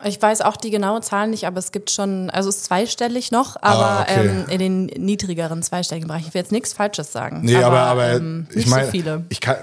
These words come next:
Speaker 2: auf der einen Seite kann ich's ja komplett verstehen. Ich
Speaker 1: Mhm.
Speaker 2: mein, äh, <laughs> was will, was will ich denn als Mann? Ich kann ja, ja, ja, das tut jetzt bestimmt weh oder keine Ahnung was. Ein Mann wird ja das, was eine Frau bei einer Geburt durchmacht, niemals erleben.
Speaker 1: Naja, aber es gibt
Speaker 2: Okay.
Speaker 1: ja auch Hebammen, die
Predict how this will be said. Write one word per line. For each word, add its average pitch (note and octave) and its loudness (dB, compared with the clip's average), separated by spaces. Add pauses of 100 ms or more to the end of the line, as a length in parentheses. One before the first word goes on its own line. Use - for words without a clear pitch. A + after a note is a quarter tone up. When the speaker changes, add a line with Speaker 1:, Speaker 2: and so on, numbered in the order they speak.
(240)
Speaker 2:
auf - -8
der - -4
einen C#3+ 4
Seite C#3 6
kann C3 2
ich's B2+ 4
ja B2 0
komplett B2 2
verstehen. D3 2 (120)
Ich A2 -4
Speaker 1:
Mhm. - 4
Speaker 2:
mein, B2+ 4
äh, A2+ 4 (880)
<laughs> - -4 (680)
was - 0
will, B2 -2
was A#2+ -2
will B2+ -6
ich D#3+ -2
denn C3+ 0
als A#2 0
Mann? C3 -2
Ich A2+ -2
kann C#3 0
ja, B2+ 4 (260)
ja, D#3+ 8
ja, F#3+ 4
das D3 2
tut G#3 -4
jetzt G3+ 4
bestimmt C#3 2
weh G3 6
oder G3 8
keine D3+ 2
Ahnung F3 4
was. E3+ 4
Ein A2+ -8 (400)
Mann C3+ 4
wird C#3 4
ja A#2+ 6
das, C#3 2
was A#2+ -4
eine A2+ -4
Frau B2+ 4
bei C3 4
einer A2+ 2
Geburt B2 4
durchmacht, A#2 0
niemals C3+ 2
erleben. A2+ -2
Speaker 1:
Naja, G3 0
aber F#3+ -4 (260)
es B2 -6
gibt G3 -2
Speaker 2:
Okay. G2+ 0
Speaker 1:
ja B2 2
auch C3+ -8
Hebammen, F3+ -6
die D#4+ -8